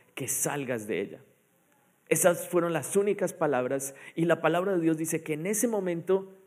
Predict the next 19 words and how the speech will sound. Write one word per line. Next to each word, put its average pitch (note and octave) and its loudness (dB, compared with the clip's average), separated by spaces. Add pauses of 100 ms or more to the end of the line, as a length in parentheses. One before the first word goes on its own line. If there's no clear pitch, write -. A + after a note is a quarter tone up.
(140)
ella C#3+ 0
recibió B2+ -4
liberación. A2 -6 (400)
Ahora D#3 -10
quiero F3+ 6 (300)
también D3+ 2
hablarte D3+ 2
acerca C3+ 0
de C3+ 2
que C3+ -4
hay C#3 2
poder D#3+ 4 (240)
en A#2 -14
tus - -8
palabras B2+ -2
y B2+ -8
en A2+ -10
tu A#2 -6
declaración. G#2+ -8